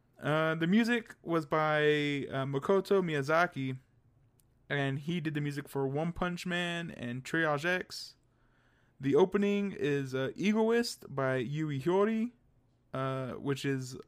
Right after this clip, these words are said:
which she's the voice actor for, uh, Maruga,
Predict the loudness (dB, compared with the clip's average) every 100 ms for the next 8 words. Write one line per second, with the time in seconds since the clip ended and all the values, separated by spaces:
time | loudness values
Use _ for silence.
0 | _ _ -6 -4 -4 -4 -6 -6 -8 -8
1 | -6 0 0 0 0 -2 -4 -2 -2 -4
2 | -6 -8 -8 -10 _ _ -20 _ -4 -2
3 | 2 2 4 0